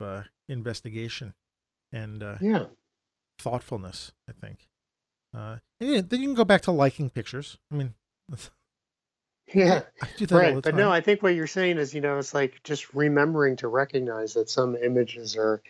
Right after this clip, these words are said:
Speaker 2: worth going back to and, and really spending time with, and that, you know, there's certain images, whether you've taken 'em or somebody else has, that, um, are food for the soul, you know?
Speaker 1: Yeah,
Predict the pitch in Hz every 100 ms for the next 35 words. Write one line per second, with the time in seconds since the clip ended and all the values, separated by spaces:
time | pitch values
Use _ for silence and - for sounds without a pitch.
0 | _ _ _ _ - 127 127 - 131 113
1 | 104 101 110 123 160 - 135 117 110 107
2 | 107 117 127 120 117 117 113 - 113 104
3 | 98 - 117 113 113 104 101 101 101 101
4 | 101 104 _ - - - - - _ _
5 | _ _ _ 131 120 101 95 - 117 110
6 | 107 - _ _ _ _ - - 131 123
7 | 120 120 117 110 113 113 110 127 - 139
8 | 135 127 113 107 - 123 113 117 131 127
9 | 120 107 104 107 107 107 _ - 120 110
10 | 107 104 107 _ _ _ _ _ _ _
11 | _ _ _ _ _ _ _ _ _ _
12 | _ _ - 120 113 - 131 135 - 127
13 | 101 90 - 127 147 110 104 - 117 107
14 | 113